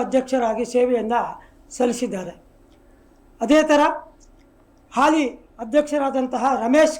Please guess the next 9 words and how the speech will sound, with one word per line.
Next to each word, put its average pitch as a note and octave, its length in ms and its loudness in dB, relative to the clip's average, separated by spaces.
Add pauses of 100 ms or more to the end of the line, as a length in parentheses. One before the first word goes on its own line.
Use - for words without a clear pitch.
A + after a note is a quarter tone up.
(120)
ಕಿಚಲು C4 340 -4 (1200)
ಅವರು C#4+ 220 4 (120)
ಕೂಡ C#4 120 6 (720)
ದೆಹಲಿಯಲ್ಲಿ C4 580 6 (1160)
ಕೇಂದ್ರೀಯ D4 420 4 (760)
ಸಂಸ್ಥೆಯಲ್ಲಿ C4 680 2 (220)
ಸೇವೆಯನ್ನ B3 440 4 (320)
ಮಾಡ್ತಾ G#3+ 320 -4
ಇದ್ದಾರೆ. - 220 -20